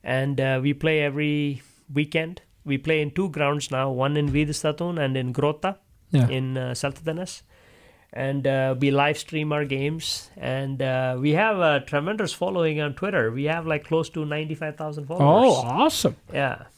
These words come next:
Speaker 2: Somebody should just buy the t-, the, the, the television rights.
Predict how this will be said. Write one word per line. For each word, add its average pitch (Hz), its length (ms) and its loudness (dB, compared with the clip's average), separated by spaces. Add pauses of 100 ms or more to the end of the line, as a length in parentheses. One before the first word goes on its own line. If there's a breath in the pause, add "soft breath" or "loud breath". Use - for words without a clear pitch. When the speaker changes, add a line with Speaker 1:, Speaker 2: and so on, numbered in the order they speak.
(140)
Speaker 2:
Somebody 180 360 2
should 139 160 -2
just 156 260 2
buy 160 220 6
the 160 160 6
t-, 208 300 2
the, 202 240 6
the, 214 280 2
the 196 60 2
television 262 380 4
rights. 285 380 2